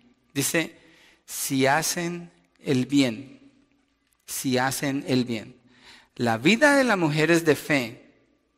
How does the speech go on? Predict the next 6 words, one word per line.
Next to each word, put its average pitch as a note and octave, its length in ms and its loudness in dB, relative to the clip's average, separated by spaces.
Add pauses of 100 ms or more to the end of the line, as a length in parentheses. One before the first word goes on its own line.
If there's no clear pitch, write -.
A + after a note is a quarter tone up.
(580)
entonces D#3 760 -2
es E3 320 2
evidente D3+ 1040 0 (220)
que C3+ 120 -4
tienen F3+ 380 0
fe A3+ 580 -4